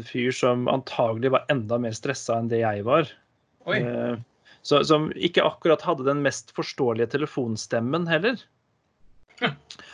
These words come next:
Speaker 1: Eh, eh, og så, og så, eh, nevner jeg det at, eh, datteren min har klaget noen dager nå på en, på en tann, og vi tror vi har funnet et hull, liksom. Eh, det tenker vi at det bør vi kanskje snart få gjort noe med.
Speaker 2: Mhm.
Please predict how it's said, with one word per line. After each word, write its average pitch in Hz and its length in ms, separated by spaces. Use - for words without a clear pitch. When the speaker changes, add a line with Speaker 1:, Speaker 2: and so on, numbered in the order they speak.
Speaker 1:
Eh, 156 360
eh, 151 280
og 160 160
så, - 100
og 175 120
så, 185 160
eh, 160 280
nevner 160 320
jeg 156 80
det 139 60
at, - 240
eh, 135 460
datteren 139 300
min 127 80
har 131 120
klaget 113 640
noen 110 160
dager 113 240
nå 131 180
på 123 200
en, 123 300
på 131 120
en 127 140
tann, 180 340
og 135 120
vi 131 80
tror 117 240
vi 113 80
har 110 100
funnet 113 280
et - 200
hull, 156 220
liksom. 226 380
Eh, 151 180
det 143 120
tenker 123 200
vi 120 60
at - 60
det 160 100
bør 131 140
vi 123 140
kanskje 120 240
snart 113 180
få 120 100
gjort 113 120
noe 120 100
med. - 140
Speaker 2:
Mhm. 147 220